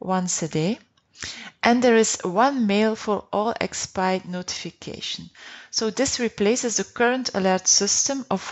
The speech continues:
one mail for each expired notification. The mail is sent as long as there is at least one unavailability with an expired presumed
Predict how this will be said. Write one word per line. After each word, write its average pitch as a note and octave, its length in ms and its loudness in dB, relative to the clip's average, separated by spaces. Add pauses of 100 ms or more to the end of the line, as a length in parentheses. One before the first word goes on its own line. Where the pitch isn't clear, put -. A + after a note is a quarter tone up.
one A3+ 260 4
mail G3 240 2
for G3 280 -4 (140)
each - 460 -2
expired F#3+ 600 0
notification. - 840 -6 (680)
The G#3 120 2
mail C#4+ 220 6
is A#3 120 6
sent A3+ 260 2
as - 220 -2
long A3+ 220 2
as A#3+ 140 0
there G3+ 100 0
is G3+ 160 2
at F#3+ 160 -2
least G3 440 -4
one B3+ 280 2
unavailability G3+ 1000 0
with A3 200 -4
an G#3 80 -2
expired G3 640 -2
presumed A3+ 640 -2